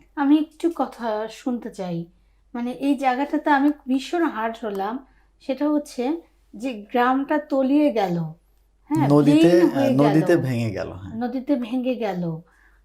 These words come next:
Speaker 1: আর সেই সাথে সবাই মানে ছিন্ন বিচ্ছিন্ন হয়ে গেল।
Speaker 2: একদম।
Speaker 1: আহারে, কি কষ্ট না? আম,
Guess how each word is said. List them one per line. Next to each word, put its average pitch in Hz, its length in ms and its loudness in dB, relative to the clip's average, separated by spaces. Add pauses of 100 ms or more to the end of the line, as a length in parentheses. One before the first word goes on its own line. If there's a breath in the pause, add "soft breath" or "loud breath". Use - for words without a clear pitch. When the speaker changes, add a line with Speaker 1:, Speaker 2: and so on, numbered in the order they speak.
Speaker 1:
আর 202 560 -2
সেই 285 220 -2
সাথে 302 320 -2
সবাই 240 500 0 (420 soft breath)
মানে 240 340 -6
ছিন্ন 285 380 2
বিচ্ছিন্ন 269 560 0
হয়ে 220 260 -4
গেল। 175 440 -4
Speaker 2:
একদম। 95 360 -10
Speaker 1:
আহারে, 220 580 -4
কি 262 280 -12
কষ্ট 214 380 -4
না? 262 380 -4 (720)
আম, 208 680 -2